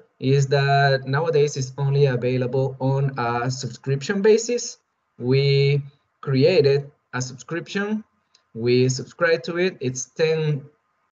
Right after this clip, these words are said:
uh, ten dollars monthly or one hundred dollars yearly. We subscribe to it to test it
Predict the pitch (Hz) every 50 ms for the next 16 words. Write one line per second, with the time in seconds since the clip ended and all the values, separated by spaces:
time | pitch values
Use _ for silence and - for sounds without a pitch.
0 | _ _ - 139 135 135 135 131 131 127 147 151 147 147 131 147 147 139 117 104
1 | 107 - - 143 147 143 131 123 123 147 185 180 - - - 131 127 120 117 120
2 | 113 131 135 131 135 143 135 135 123 117 110 110 135 135 120 101 101 - - -
3 | 123 127 147 139 110 104 113 135 208 254 - - _ _ _ _ _ _ _ _
4 | _ _ - 180 180 - 151 139 - - 131 131 139 139 - 170 165 165 160 -
5 | - - 101 - - 143 131 127 - 175 170 165